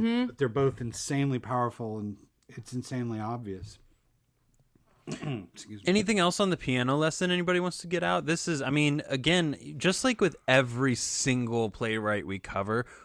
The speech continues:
Speaker 3: we could go scene by scene and dissect this thing and talk about the piano for probably three hours
Speaker 2: Oh, yeah.
Speaker 3: <laughs> alone. Um, but, like, w-, we're really about the playwright, and we're about the evolution of that playwright. So one thing I wanted to say about this is that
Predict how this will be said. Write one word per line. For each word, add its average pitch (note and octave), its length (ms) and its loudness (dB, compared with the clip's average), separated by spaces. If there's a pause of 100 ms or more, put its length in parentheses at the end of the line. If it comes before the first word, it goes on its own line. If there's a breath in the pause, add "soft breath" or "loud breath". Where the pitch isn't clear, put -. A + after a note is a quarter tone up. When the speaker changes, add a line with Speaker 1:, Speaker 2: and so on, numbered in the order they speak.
Speaker 3:
we C#3+ 280 4
could F3 260 2
go C#3+ 220 4
scene B2 420 0
by G#2+ 160 2
scene G2+ 460 -4
and G#2 120 -2
dissect F#2+ 580 -4
this G#2 240 -2
thing G#2 440 -2
and G#2 160 -4
talk G#2+ 240 0
about G2+ 200 -2
the G#2+ 80 -8
piano G#2 500 -2
for A2 160 -2
probably G2 540 0
three F#2 280 -4
hours F#2+ 420 0
Speaker 2:
Oh, A#2+ 80 0
yeah. G#2 280 -4 (120)
Speaker 3:
<laughs> B3 220 4
alone. C#3 460 4 (400 loud breath)
Um, B2 500 2 (420 soft breath)
but, D3 160 4
like, D#3+ 300 2 (240)
w-, D#3+ 240 -4
we're F3 180 4
really G#3+ 300 8
about E3 320 4
the B2 80 -4
playwright, F#2+ 540 0
and G#2 100 -4
we're G#2 80 0
about G#2+ 240 2
the - 80 0
evolution G#2 440 -2
of G2 60 -4
that F#2+ 140 -2
playwright. F#2+ 360 -2
So A2 260 2 (400)
one D3+ 180 0
thing C#3 140 0
I C#3+ 160 0
wanted D#3+ 260 2
to G#2 80 -2
say G#2 220 -2
about F#2+ 260 -4
this G2 200 -6
is G2 160 -6
that G2 280 -2